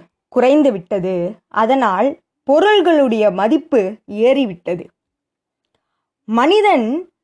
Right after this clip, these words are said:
எதன் மீதெல்லாம் பற்று கொள்கிறானோ, அதனுடைய விலை உயரும்."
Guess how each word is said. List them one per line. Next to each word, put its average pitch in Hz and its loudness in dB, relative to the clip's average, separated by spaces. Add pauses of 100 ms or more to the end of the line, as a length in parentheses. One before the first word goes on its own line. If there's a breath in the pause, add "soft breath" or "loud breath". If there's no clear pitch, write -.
(140)
எதன் 240 0
மீதெல்லாம் 320 2
பற்று 285 -4
கொள்கிறானோ, 196 -2 (140)
அதனுடைய 208 -2
விலை 240 -2
உயரும்." 190 -8